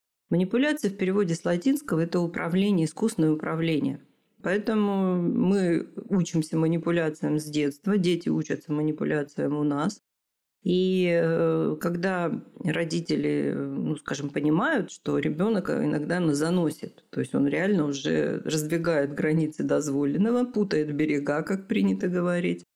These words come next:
и его нужно останавливать. Ну, тогда мы опять применяем алгоритм Ф У Т Р. Мы даём ему обратную связь, фактически описываем реальность того, что происходит.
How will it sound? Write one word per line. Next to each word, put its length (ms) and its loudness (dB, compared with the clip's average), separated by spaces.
и 100 0
его 520 2
нужно 360 0
останавливать. 880 -2
Ну, 260 0
тогда 400 0
мы 280 2
опять 340 -2
применяем 800 0
алгоритм 520 -2
Ф 120 -10
У 180 0
Т 160 -4
Р. 300 -2
Мы 160 2
даём 340 0
ему 220 0
обратную 500 0
связь, 500 -4
фактически 600 -2
описываем 680 0
реальность 560 0
того, 240 -2
что 200 -8
происходит. 880 -2